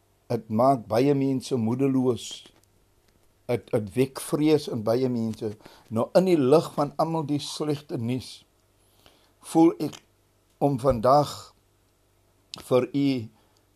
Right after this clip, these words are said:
bietjie te laat lag. Want as jy lag, dan kry jy blydskap.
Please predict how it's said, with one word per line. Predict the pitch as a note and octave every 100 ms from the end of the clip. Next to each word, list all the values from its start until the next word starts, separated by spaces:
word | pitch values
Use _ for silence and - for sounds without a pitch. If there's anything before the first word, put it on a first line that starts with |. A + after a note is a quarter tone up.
| _
bietjie | G#2 B2 B2 C#3+
te | B2+
laat | B2 A2+
lag. | G2 A2+ A#2 - - - - _ _ _ _ _ _ _ _ -
Want | A#2 A#2+ -
as | C3+ -
jy | B2+
lag, | A2+ C3+ E3 - - - _ _ -
dan | A2+ A#2 G#2+
kry | C3+ C3
jy | A#2
blydskap. | - B2 D3 - - C3